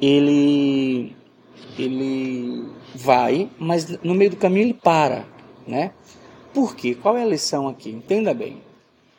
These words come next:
Jesus, ele sempre vai,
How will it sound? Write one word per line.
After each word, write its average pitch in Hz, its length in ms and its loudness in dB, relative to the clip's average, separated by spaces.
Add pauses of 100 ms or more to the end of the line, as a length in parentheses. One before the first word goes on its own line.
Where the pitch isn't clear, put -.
(140)
Jesus, 160 800 -2 (540)
ele 180 200 0
sempre 240 680 -2
vai, 139 480 0